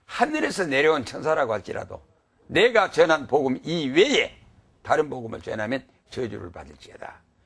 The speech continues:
얼마나 확신에 찬 바울 선생님의 주장이요 사상이었습니까?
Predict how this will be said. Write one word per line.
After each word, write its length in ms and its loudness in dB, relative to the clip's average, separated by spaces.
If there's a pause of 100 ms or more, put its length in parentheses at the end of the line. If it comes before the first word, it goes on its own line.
(320)
얼마나 640 2
확신에 600 -6 (440)
찬 320 -4 (840)
바울 280 2
선생님의 540 -2
주장이요 580 -2
사상이었습니까? 920 -10